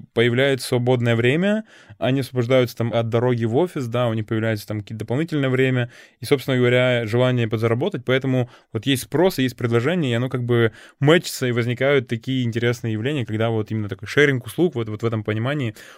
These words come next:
он растёт. При этом какие-то услуги, они совсем новые становятся. Например, тренеры, которые в, на период пандемии, там, лишились работы в зале, они действительно по факту начинаются как бы шериться. Они, может быть, и до этого шерились, но теперь это становится явно, потому что происходит через платформу, да,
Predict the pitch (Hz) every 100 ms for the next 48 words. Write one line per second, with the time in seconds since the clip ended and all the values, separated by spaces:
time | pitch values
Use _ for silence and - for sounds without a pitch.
0 | - 127 127 135 - 123 98 117 143 156
1 | 156 135 - - - - 160 156 131 -
2 | 139 127 120 113 156 143 123 127 135 156
3 | 160 175 170 175 170 - _ 113 120 127
4 | 131 123 - - 135 160 165 139 120 117
5 | 113 127 123 120 113 107 113 113 120 120
6 | 120 113 110 123 127 110 98 101 104 -
7 | 120 - 110 113 113 104 113 131 120 -
8 | - _ 117 123 117 - 135 151 131 113
9 | - - _ 120 - 135 139 - 123 120
10 | - 127 127 117 113 113 107 110 - -
11 | - 175 175 123 127 131 127 123 127 175
12 | 202 135 147 123 110 120 120 143 139 127
13 | 120 117 123 113 98 - 117 - 123 117
14 | 110 120 113 160 165 143 117 127